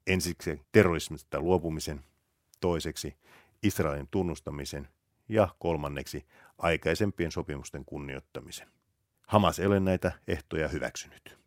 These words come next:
Myös viimeiset uutiset New Yorkista kertovat, että Abbas ei myöskään hyväksy rauhanneuvottelujen jatkamista,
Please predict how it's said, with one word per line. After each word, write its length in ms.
Myös 280
viimeiset 560
uutiset 480
New 140
Yorkista 360
kertovat, 540
että 300
Abbas 360
ei 120
myöskään 580
hyväksy 360
rauhanneuvottelujen 800
jatkamista, 640